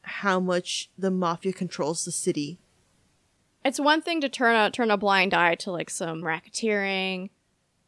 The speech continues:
Speaker 2: you know, some extortion. But to turn away from a murder being committed because of a little
Speaker 1: Mm-hmm.
Speaker 2: rear ender when it was clearly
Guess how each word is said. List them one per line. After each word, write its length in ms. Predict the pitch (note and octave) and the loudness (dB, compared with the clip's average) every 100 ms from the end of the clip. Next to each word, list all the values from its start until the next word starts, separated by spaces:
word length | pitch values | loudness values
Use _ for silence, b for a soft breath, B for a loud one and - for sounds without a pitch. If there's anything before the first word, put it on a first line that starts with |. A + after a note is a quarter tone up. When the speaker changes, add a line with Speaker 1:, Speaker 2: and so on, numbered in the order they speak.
| _ - | _ -4
Speaker 2:
you 200 | G#3+ G3+ | 0 2
know, 300 | F3+ F3 G3+ | 4 4 0
some 500 | - F#3 F3 F3+ - _ _ - | 0 0 0 -2 -8 _ _ -6
extortion. 1080 | G3+ - - A#3+ F3+ G3+ - G3+ F3+ F3+ F#3+ _ _ _ _ _ _ _ _ _ _ - | -6 -6 -6 0 2 2 0 -2 -2 -4 -6 _ _ _ _ _ _ _ _ _ _ -4
But 200 | C4 - | -4 -2
to 400 | C4+ B3+ G#3 - _ _ _ _ _ | 0 4 4 4 _ _ _ _ _
turn 360 | - - A3+ A#3+ | -20 -8 -4 -4
away 440 | D4 G3+ E3 F#3 A3+ | -2 0 2 0 -2
from 500 | - F3+ E3+ E3+ - _ _ _ _ _ _ - | -2 -2 -2 -4 -12 _ _ _ _ _ _ -4
a 100 | F3+ | -2
murder 520 | F3 E3+ A3+ B3+ D#4 | 0 -2 -2 -4 -2
being 280 | A#3+ B3 B3+ | 0 2 2
committed 580 | C4 C4 C4 B3+ A4 - _ _ _ _ - | 0 0 0 2 -2 -2 _ _ _ _ -8
because 380 | A#3 - A#3 A#3 | -8 0 0 0
of 120 | A3+ | 0
a 60 | G#3+ | 2
little 300 | G3+ A#3 A#3+ | 4 4 4
Speaker 1:
Mm-hmm. 80 | G#3+ | 6
Speaker 2:
rear 200 | A3+ G3+ | 8 8
ender 400 | G#3+ C4 C#4 C4 | 6 4 4 6
when 260 | G#3+ G3 | 4 4
it 120 | G3 E3+ | 2 2
was 280 | G3 G#3 - | 0 0 -10
clearly 680 | - A#3 A3+ A3 G#3 A3 | -4 -2 0 0 -2 -4